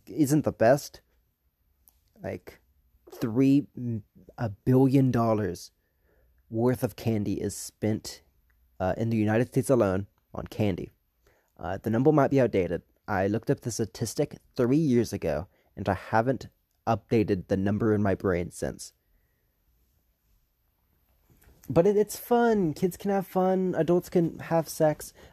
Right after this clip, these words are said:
I don't know. Um, I, I've seen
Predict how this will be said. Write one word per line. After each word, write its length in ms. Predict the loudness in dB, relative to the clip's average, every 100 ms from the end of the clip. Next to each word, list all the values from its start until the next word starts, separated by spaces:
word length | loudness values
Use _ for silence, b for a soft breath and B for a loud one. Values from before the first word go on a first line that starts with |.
| b
I 120 | 4
don't 200 | 6 4
know. 360 | 2 2 0 -4 _ _ _ _ _
Um, 500 | -8 -4 -2 -4 -6 -10 _ _ _ _ _ _ _ _ _ -18 -16 2
I, 200 | 4 6
I've 260 | 4 0 -2
seen 400 | 0 2 2